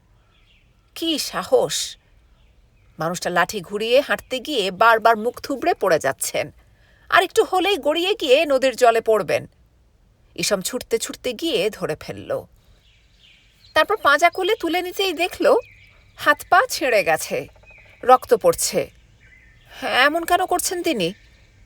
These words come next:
এখন যেন ঠিক একটা পুতুলের মতো মুখ। মানুষটার সে জবরদস্ত চেহারা আর নেই। একেবারে ছোট মানুষ হয়ে গেছেন তিনি,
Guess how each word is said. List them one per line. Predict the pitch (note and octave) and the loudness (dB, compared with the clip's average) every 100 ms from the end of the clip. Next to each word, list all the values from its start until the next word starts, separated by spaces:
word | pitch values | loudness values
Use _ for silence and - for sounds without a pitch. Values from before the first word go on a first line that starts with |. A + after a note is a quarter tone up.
| _ _ - | _ _ -4
এখন | F#3+ G#3 C4 | -2 0 -2
যেন | A#3+ B3 D4 | 2 2 2
ঠিক | - D4 D4 | -4 -8 -2
একটা | C4+ - F4 | -2 2 2
পুতুলের | E4+ D#4+ D4+ D4 D4 C4 | 2 -4 -4 4 4 4
মতো | B3+ F#4 | -2 2
মুখ। | A4 E3+ A#2+ - - - _ - - _ - | 2 2 -6 -10 -18 -20 _ -20 -20 _ -16
মানুষটার | G3+ A3+ A3+ - B3+ | -2 -2 -2 -2 -2
সে | - A#3+ | 0 0
জবরদস্ত | A3+ A3 B3 A#3+ B3 - | 2 4 4 4 -2 -4
চেহারা | - - B3+ E4+ E4 F#3+ - - - | -4 0 2 2 4 4 2 -12 0
আর | A#3 G#3+ F#3 | 2 4 2
নেই। | D3+ B2 - - - _ - _ _ _ - - _ | -2 -6 -6 -12 -20 _ -20 _ _ _ -20 -20 _
একেবারে | - C4 C#4 C4+ D4 F#4 | 0 0 0 -2 -2 -2
ছোট | - D4 | -6 -4
মানুষ | C4+ A3+ G#3 G3+ | -4 -4 -6 -6
হয়ে | F#3 F#3 | -6 -2
গেছেন | D3 - - E3+ | -4 -4 -10 -10
তিনি, | C#3+ D3+ | -10 -10